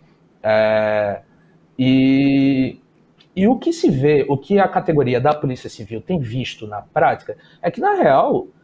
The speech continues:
é, as medidas tomadas e o discurso adotado desde o início da, da gestão sinaliza, ah, uma preferência da Secretaria da Segurança Pública em relação à Polícia Militar em detrimento das de-, das demais. É, a gente hoje,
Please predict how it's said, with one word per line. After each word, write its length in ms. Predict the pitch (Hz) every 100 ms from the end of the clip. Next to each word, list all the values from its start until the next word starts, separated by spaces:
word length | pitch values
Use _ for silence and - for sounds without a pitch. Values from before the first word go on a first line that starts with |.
| _ _ _ -
é, 320 | 131 127 127
as 180 | 165 165
medidas 480 | 160 131 208 370 370
tomadas 600 | 349 196 110 104 104 -
e 60 |
o 60 | 113
discurso 480 | 107 - - 269 -
adotado 540 | 226 165 - 113 101
desde 400 | 101 139 214 170
o 40 | 160
início 440 | 120 113 107 -
da, 180 | 110 101 -
da 220 | 117 120
gestão 560 | - - - - 147 139 - _
sinaliza, 840 | - 330 403 339 120 143 233 370 - _ _ _ -
ah, 320 | 147 156 151
uma 180 | 202 233
preferência 840 | 330 349 392 151 135 - 311 330 - _ _ _ -
da 180 | 127 127
Secretaria 600 | 143 143 127 131 113 110
da 100 | 110
Segurança 500 | - 135 131 127 240
Pública 380 | - 240 277
em 60 | 381
relação 580 | 349 285 190 - 147 131
à 60 | 113
Polícia 360 | 117 120 -
Militar 400 | 226 269 - 294
em 160 | 330 330
detrimento 460 | 294 302 247 240
das 200 | 240 262
de-, 240 | 233 311 254
das 220 | 143 180
demais. 500 | 175 277 135 101 - - _ _ _
É, 220 | 123 120 113
a 80 |
gente 380 | 127 135 143 143
hoje, 280 | 117 120 127